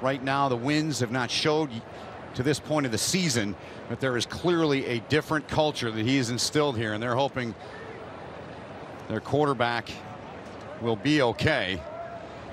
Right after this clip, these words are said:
He's got a lot of people around him, Ross, and it's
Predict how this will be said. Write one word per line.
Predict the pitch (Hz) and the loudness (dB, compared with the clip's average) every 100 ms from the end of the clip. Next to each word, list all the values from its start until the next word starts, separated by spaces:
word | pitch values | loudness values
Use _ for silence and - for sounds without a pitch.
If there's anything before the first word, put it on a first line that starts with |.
| - - - - - - | -12 -12 -12 -12 -12 -10
He's | 101 | -6
got | 110 | -2
a | 95 | 0
lot | 98 117 135 | 4 4 4
of | 135 | 2
people | - 147 135 127 | 2 2 2 2
around | 123 139 123 | 4 2 2
him, | 101 98 | 0 2
Ross, | 92 92 92 - | 4 4 2 -2
and | 95 | -4
it's | 95 - | -2 -4